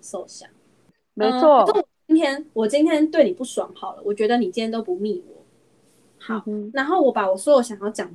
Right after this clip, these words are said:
Speaker 1: 话，可能你想过一遍，然后你想象，如果今天这些话都是对方来跟你 complain 的，
Speaker 2: 嗯哼。
Speaker 1: 那你会有什么感受？
Speaker 2: 嗯。
Speaker 1: 就是没有人想要输，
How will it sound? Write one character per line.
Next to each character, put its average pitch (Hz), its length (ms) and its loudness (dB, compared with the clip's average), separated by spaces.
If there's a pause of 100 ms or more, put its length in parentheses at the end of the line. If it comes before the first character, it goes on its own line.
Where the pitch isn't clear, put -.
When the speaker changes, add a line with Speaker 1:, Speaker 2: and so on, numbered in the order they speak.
(140)
Speaker 1:
话， 226 240 -8 (240)
可 - 140 -8
能 208 360 -2
你 208 140 -2
想 214 260 -6
过 240 220 0
一 180 60 -6
遍， 202 240 -2 (360)
然 208 120 -10
后 330 140 2
你 240 100 2
想 226 200 -12
象， 233 280 -8 (360)
如 311 140 2
果 381 140 6
今 247 240 0
天 233 260 -2
这 277 220 4
些 254 180 -2
话 240 240 -6
都 214 140 -4
是 233 300 -6 (320)
对 302 200 4
方 208 340 -6 (120)
来 190 160 0
跟 233 260 0
你 185 100 2
complain - 560 -12
的， - 120 -20 (320)
Speaker 2:
嗯 226 200 2
哼。 226 360 0 (400)
Speaker 1:
那 339 160 2
你 202 140 2
会 277 160 -6
有 202 120 -4
什 - 120 -20
么 - 180 -20
感 - 160 -20
受？ - 220 -20 (500)
Speaker 2:
嗯。 185 500 2 (640)
Speaker 1:
就 381 100 -10
是 381 240 -4 (340)
没 247 200 -4
有 330 140 2
人 208 180 -4
想 208 260 -14
要 240 80 -12
输， 202 640 -10